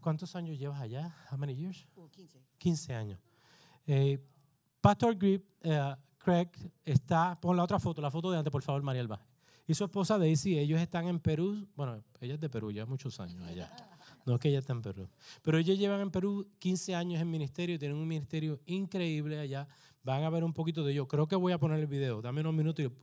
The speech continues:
Speaker 1: creo que lo voy a poder hacer. Pero nada, él va a hablarle, le va a explicar, le voy a dejar que le explique a ustedes un poco del ministerio y le presente a su esposa.
Speaker 2: Ok. ¿Cómo están? Buenas noches.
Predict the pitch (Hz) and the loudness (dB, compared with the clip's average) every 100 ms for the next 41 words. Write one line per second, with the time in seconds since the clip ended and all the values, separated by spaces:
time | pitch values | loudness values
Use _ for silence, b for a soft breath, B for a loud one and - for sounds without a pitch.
0 | _ - 135 147 131 131 131 131 123 117 | _ -4 -2 0 0 0 2 2 2 -2
1 | 110 - B B B B - 160 156 175 | -6 -10 B B B B 6 6 6 4
2 | 143 156 190 190 190 185 202 160 147 185 | 2 2 2 4 2 2 2 0 0 -2
3 | 202 175 165 143 151 160 180 165 143 170 | -2 0 0 0 -2 -2 -2 -2 0 -2
4 | 175 190 170 156 135 - 165 170 170 143 | 0 -2 -2 -4 -4 0 2 2 0 -2
5 | 156 170 175 190 190 170 175 151 135 131 | -2 -2 -2 -4 -4 -4 -4 -4 -2 -4
6 | 117 117 120 - 117 101 90 - _ _ | -4 -10 -10 -8 -8 -8 -10 -16 _ _
7 | _ _ _ - - - - - - - | _ _ _ -20 -20 -20 -20 -20 -20 -20
8 | - _ _ _ _ _ _ _ _ _ | -20 _ _ _ _ _ _ _ _ _
9 | _ _ _ _ _ - - B B B | _ _ _ _ _ -20 -20 B B B
10 | B 220 233 240 180 202 208 220 196 147 | B 0 2 2 2 0 0 0 0 -2
11 | 127 | -4